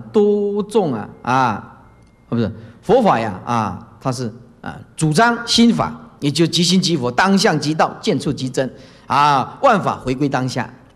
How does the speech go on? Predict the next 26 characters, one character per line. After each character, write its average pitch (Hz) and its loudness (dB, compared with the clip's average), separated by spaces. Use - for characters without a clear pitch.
啊， 110 -12
这 147 -10
个 123 -10
我 113 -6
们 131 -2
在 135 -2
禅 131 -6
宗 190 -2
啊， 170 0
已 127 -2
经 127 -4
讲 - -4
得 107 -8
太 165 -4
多 156 0
了。 - -4
今 339 4
人 311 4
做 339 4
法 254 4
多 330 4
不-， 302 -6
多 285 2
重 214 2
表 123 0
象， 233 0